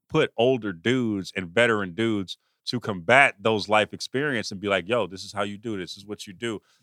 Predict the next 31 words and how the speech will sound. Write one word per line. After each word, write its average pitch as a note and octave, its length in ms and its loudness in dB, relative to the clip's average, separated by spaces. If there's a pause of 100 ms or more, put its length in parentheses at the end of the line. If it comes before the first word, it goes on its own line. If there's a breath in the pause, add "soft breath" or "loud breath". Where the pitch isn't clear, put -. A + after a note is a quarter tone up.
(120)
There's A2 140 0
a A2 80 0
whole C3 560 0 (100)
human D#3 460 -4
element A#2 400 2
to - 120 -12
this. D#2 280 -10 (280)
So C#3+ 540 2
I B2 120 6
would D3+ 180 2
have, A2+ 100 -6 (240)
with B2+ 160 -6
that C#3+ 220 4
being A#2 200 -4
said, C3+ 320 0
you A#2+ 100 -8
need C3 220 0
a B2 60 -2
Kevin A2 400 -2
Love A#2 320 4
who A2+ 260 -4
has G2 140 -2
gone B2+ 260 4
through C#3+ 120 -6
that C#3 160 2
shit C#3+ 180 -2
before C#3+ 400 0
and G#2 160 0
just G2 180 -4
plays G2+ 280 2
ball. D#2+ 320 -2